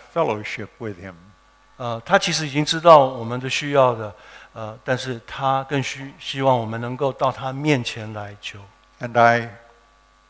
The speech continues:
Speaker 1: and others prayed for that young man.
Speaker 2: 所以我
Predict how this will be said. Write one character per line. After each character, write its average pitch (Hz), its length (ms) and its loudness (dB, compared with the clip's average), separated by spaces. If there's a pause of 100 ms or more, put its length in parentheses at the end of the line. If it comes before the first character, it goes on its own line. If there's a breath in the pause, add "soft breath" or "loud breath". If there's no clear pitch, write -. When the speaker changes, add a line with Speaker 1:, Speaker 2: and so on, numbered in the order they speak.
(280)
Speaker 1:
and 117 220 -10
others 117 480 -2 (100)
prayed 120 300 0
for 107 160 -16
that 101 180 -4
young 104 340 -6
man. 107 420 -12 (840 soft breath)
Speaker 2:
所 - 160 -8
以 123 140 -2
我 110 480 -6